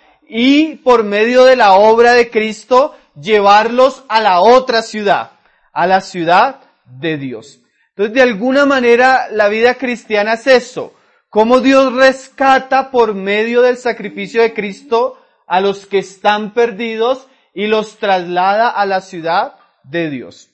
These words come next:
Miremos que este es un lenguaje que se usa en las Escrituras, por lo menos Efesios capítulo dos, Pablo también habla de esa manera, hablando de quiénes éramos, dónde estábamos y ahora lo que somos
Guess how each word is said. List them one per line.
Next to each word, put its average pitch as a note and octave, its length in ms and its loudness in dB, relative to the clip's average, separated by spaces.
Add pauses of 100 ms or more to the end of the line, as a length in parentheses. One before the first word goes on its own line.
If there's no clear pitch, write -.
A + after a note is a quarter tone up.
(360)
Miremos A3+ 320 -4
que B3+ 120 2
este A#3 180 -2
es G#3+ 60 -12
un B3 120 -6
lenguaje A#3+ 420 0
que A#3+ 160 -8
se G#3+ 160 -6
usa G3+ 280 -6
en G#3+ 40 -8
las A3 160 -4
Escrituras, G#3 600 -4
por E3+ 100 -10
lo F3 80 -4
menos G#3 400 -2 (300)
Efesios A3 800 0
capítulo G#3+ 720 -2
dos, G3 560 -2 (1120)
Pablo G#3+ 380 2
también G3+ 360 -2
habla G#3+ 340 2
de G#3 140 2
esa G3+ 240 0
manera, G3+ 600 -2 (400)
hablando G3+ 560 4
de A#3+ 260 0 (240)
quiénes B3 500 0
éramos, A#3+ 640 2
dónde A#3+ 360 2
estábamos A#3+ 760 -2 (240)
y G3 140 -2
ahora G3+ 260 4
lo A#3+ 180 0
que G#3 140 -2
somos G#3+ 480 -4